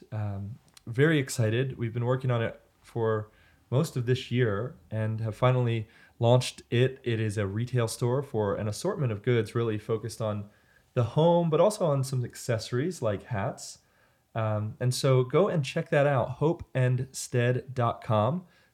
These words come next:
That's S T E A D dot com. And, uh, it definitely just in time for Christmas provides some great gifts for others, and you can pick up some stuff for yourself as well. Um, and yeah, so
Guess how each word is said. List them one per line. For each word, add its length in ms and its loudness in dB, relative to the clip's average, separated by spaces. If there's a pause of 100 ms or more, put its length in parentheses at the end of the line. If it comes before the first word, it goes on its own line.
That's 240 -8
S 200 -2
T 420 -6
E 340 -6
A 220 -4
D 440 -4
dot 280 -2
com. 400 -4 (500)
And, 340 0
uh, 480 0
it 340 -6
definitely 600 0 (400)
just 280 0
in 80 0
time 180 2
for 100 -6
Christmas 520 -2
provides 440 -2
some 200 -8
great 560 -4
gifts 280 0
for 220 -6
others, 380 -4
and 120 -10
you 60 -8
can 140 -10
pick 200 -12
up 120 -10
some 260 -10 (800)
stuff 320 -8
for 100 -14
yourself 440 -10
as 160 -16
well. 360 -6 (800)
Um, 340 -6 (400)
and 140 -4
yeah, 140 -2
so 460 -4